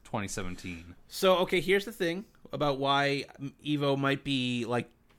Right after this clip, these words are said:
Speaker 2: uh, not the first week. It's because the first Friday of August is August seventh. So they might do August seventh through August
Speaker 1: Uh-huh.
Speaker 2: ninth.
Speaker 1: Okay.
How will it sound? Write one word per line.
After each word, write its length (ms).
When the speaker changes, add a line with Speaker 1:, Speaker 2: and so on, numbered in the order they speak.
Speaker 2:
uh, 600
not 640
the 80
first 420
week. 260
It's 160
because 460
the 100
first 300
Friday 640
of 320
August 560
is 200
August 340
seventh. 440
So 120
they 80
might 220
do 120
August 260
seventh 240
through 120
August 260
Speaker 1:
Uh-huh. 160
Speaker 2:
ninth. 220
Speaker 1:
Okay. 340